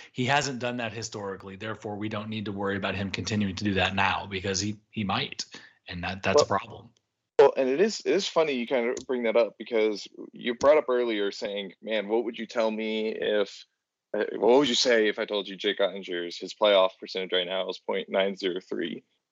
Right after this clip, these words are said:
Speaker 2: Philip Grubauer is point nine zero nine. Uh, so if we're looking at just the raw numbers, not trying to get into goal save above, uh, expected or whatnot, like, if we're just looking at the raw numbers in terms of goals let in,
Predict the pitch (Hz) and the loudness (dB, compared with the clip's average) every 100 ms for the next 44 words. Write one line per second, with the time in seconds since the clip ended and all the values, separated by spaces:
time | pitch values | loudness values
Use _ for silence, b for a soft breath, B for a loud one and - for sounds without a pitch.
0 | - 214 - - 131 135 123 117 95 104 | 2 2 4 2 6 8 8 4 2 -4
1 | 92 - _ - 113 95 - 110 104 113 | -6 -12 _ -6 -6 -6 -6 0 0 0
2 | 98 95 87 90 80 73 - _ _ - | -2 -4 -4 -4 -6 -8 -14 _ _ -4
3 | 110 123 117 208 247 - 139 117 123 - | 0 2 4 4 4 2 -2 -2 -4 -2
4 | 104 92 95 101 92 98 117 113 107 107 | -2 0 2 2 -2 -6 -2 -2 -2 0
5 | 104 - 107 101 95 98 95 - 101 98 | 0 0 -2 -2 -2 -2 -4 -4 -2 0
6 | 98 98 98 _ _ _ _ _ - 110 | 2 2 0 _ _ _ _ _ 0 2
7 | 101 107 98 101 - - - - 117 120 | 2 0 2 0 0 -6 -2 2 2 2
8 | - 127 131 120 117 110 107 107 120 139 | 2 0 2 4 4 4 0 0 -2 -2
9 | - 127 117 104 98 110 107 107 101 98 | -2 -2 -2 -2 2 4 4 0 0 -2
10 | 92 101 107 95 - 98 95 95 90 98 | -4 -8 -10 -10 -2 0 2 2 4 4
11 | 95 90 | 2 -2